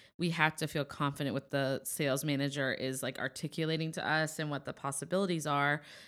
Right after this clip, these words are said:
And, you know, as a planner, I, I get so much from visualizing the space. So for it not to be fully completed yet,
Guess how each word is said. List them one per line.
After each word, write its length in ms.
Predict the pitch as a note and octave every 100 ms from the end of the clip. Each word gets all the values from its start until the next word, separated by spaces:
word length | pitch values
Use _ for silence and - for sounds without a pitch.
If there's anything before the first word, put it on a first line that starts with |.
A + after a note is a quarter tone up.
| -
And, 480 | - D#3 C#3+ C#3 -
you 100 | E3
know, 120 | C#3+ C3+
as 140 | C#3
a 40 |
planner, 400 | C3 - F3+ E3
I, 260 | C#3+ D#3 C#3+ - _ -
I 180 | D3+
get 180 | D#3 D#3+
so 200 | - D#3+
much 260 | D3+ C#3+ -
from 180 | C#3 C3+
visualizing 600 | C3+ C3 D3+ D#3+ E3 F3
the 80 | F3+
space. 380 | - G3+ G#3+
So 160 | - D3+
for 140 | D3
it 60 | C3+
not 200 | C#3+ C#3+
to 80 | C#3
be 80 | B2+
fully 340 | - C#3+ C#3
completed 540 | - C3+ - C3 D#3
yet, 340 | F3 G#3 A#3